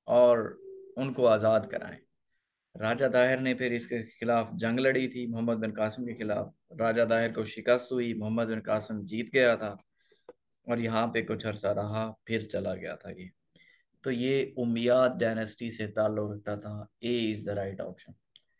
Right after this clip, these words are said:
अब पाक स्टडी में हम इसकी total history पढ़ेंगे detail से।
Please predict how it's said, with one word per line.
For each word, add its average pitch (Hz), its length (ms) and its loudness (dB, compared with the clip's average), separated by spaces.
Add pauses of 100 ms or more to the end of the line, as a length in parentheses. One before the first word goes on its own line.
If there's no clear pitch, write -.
(160)
अब - 140 -2
पाक - 200 6
स्टडी 156 260 0
में 147 120 -2
हम 131 260 0
इसकी 127 280 -6
total 131 360 -2
history 120 260 -2
पढ़ेंगे 101 440 -4
detail 101 420 -4
से। 80 180 -14